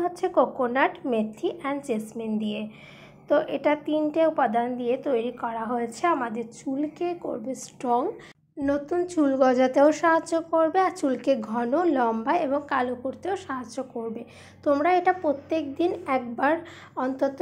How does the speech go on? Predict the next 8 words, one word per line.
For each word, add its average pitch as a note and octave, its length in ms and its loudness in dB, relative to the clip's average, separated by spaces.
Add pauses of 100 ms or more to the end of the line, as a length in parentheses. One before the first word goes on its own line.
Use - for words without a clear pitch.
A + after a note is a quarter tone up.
(140)
সপ্তাহে C#4 520 0 (120)
দু B3+ 80 -2 (160)
থেকে D4 200 -4 (120)
তিনবার B3+ 400 2
ইউজ C4 160 -4 (120)
করলেও C#4+ 360 4 (260)
এক A#3+ 80 -6 (120)
মাসের B3+ 320 -2